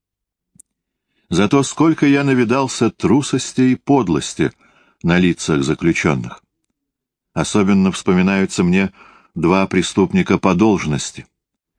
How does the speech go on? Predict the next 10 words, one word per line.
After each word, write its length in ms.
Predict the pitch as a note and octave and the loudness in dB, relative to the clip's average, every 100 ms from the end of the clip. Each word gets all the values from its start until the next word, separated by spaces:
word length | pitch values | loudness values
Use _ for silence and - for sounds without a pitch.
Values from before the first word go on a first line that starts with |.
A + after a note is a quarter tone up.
| _ | _
оба 260 | F#2 E2 E2+ | -2 0 0
в 100 | - | -2
прошлом 500 | F#2 F2 - F2 E2+ | 0 0 0 0 0
гвардейские 760 | D#2+ D#2 D2+ F2 - - E2 | 0 0 2 0 -2 -2 0
офицеры, 640 | E2 - - - F#2+ C#2 A#1 _ _ _ _ _ _ _ _ _ | 0 -4 -4 0 0 0 -6 _ _ _ _ _ _ _ _ _
не 180 | - C3+ | -2 -2
самых 500 | - A#2 G2 E2 - | 0 0 0 -2 -4
первых 480 | - F2+ C#2+ C#2 - | 0 2 0 -4 -4
гвардейских 680 | D#2+ D#2 D2 C#2 - - - | -2 0 0 -2 -4 -14 -6
полков. 540 | E2 D2+ - - - | -4 -2 -4 -8 -12